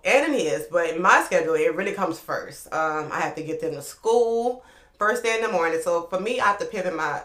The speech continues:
schedule. I can't do certain things before nine A M. And then after they're gone, my day starts. I start with early morning training. Um, afterwards, I gotta get my own workout in. I gotta, this is my business. This is my brand. So I gotta keep my body together.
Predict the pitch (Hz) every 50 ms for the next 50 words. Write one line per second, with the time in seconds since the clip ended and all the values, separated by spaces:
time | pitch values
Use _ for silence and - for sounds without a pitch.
0 | - - - - - 180 156 147 127 127 123 135 139 - 190 180 175 180 170 170
1 | 175 - 196 185 185 185 - 185 185 185 175 180 175 - 185 185 185 175 170 170
2 | 170 170 170 170 165 160 135 123 135 147 147 156 156 156 165 175 180 - 180 180
3 | 180 180 - 160 151 147 143 139 139 135 139 - _ _ _ _ _ - 143 151
4 | 160 165 165 170 165 160 160 - - 151 - - - - - - - - - -
5 | - 151 156 - - 180 175 - - - - 170 170 180 180 180 175 180 175 175
6 | - 151 147 143 143 143 143 147 147 - - - - - - - - - 139 143
7 | 139 135 139 135 135 135 135 - 147 160 160 156 - 151 147 - 156 156 156 147
8 | 147 151 156 151 135 147 156 147 139 127 - - - - - 127 - - - 143
9 | - _ - 147 151 160 156 151 151 151 - - - _ _ - 196 208 226 240
10 | 202 196 180 180 180 208 214 202 175 165 160 - 170 175 165 170 170 165 170 190
11 | 190 190 185 180 170 165 170 170 185 185 185 170 170 - 233 226 190 185 180 190
12 | 190 180 175 156 143 143 135 135 143 135 - - - -